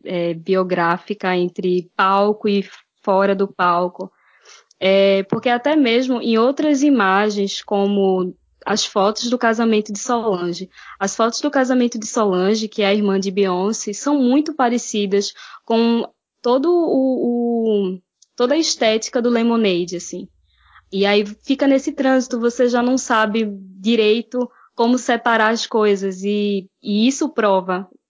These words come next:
que é um investimento, de fato, que ela faz em criar esse, esse tipo de narrativa. E, ao mesmo tempo, em se colocar, em apresentar essa narrativa para o público,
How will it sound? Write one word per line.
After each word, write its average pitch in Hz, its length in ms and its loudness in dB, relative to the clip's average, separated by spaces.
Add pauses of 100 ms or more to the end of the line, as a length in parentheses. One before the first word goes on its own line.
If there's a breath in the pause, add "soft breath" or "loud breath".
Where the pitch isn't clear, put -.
(180)
que 208 160 -2
é 202 120 2
um 269 100 4
investimento, 214 840 0
de 180 140 -10
fato, 170 320 -6
que - 80 -6
ela 196 160 0
faz 185 540 -2 (340 loud breath)
em 208 140 0
criar 214 360 0
esse, 233 400 -2 (120)
esse 202 260 -8
tipo 208 320 -8
de 202 100 -2
narrativa. 196 880 -4 (360 soft breath)
E, 202 220 2
ao 202 120 2
mesmo 214 340 2
tempo, 226 340 -2
em 247 120 2
se 285 240 -2
colocar, 269 680 0
em 202 140 2
apresentar 233 1000 0
essa 214 280 -4
narrativa 208 520 -4
para 202 220 -2
o 202 80 -2
público, 214 560 -4